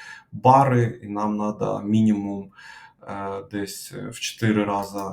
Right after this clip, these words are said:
менше, е, вірніше, більше.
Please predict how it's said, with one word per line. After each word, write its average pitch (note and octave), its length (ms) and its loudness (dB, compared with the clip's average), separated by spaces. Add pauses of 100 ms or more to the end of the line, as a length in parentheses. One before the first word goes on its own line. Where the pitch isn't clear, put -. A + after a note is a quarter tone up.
(140)
менше, B2+ 680 4 (560)
е, - 40 -10 (1500)
вірніше, G2+ 920 -2
більше. G#2+ 640 4